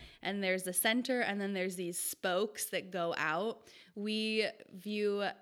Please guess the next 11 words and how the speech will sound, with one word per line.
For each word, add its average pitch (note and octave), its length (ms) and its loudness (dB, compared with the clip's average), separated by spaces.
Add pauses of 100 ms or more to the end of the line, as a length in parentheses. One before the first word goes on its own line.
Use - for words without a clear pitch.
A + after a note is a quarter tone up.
(360)
Ab-, A3 140 0 (160)
Abundant G3 480 -4
Life E3+ 440 0
as F3 200 -4
an F#3+ 80 -8
organization, F3 880 -6
as E3+ 360 -6
just G3 220 -8
the F#3+ 80 -4
central F3+ 420 -8
hub F#3 520 -4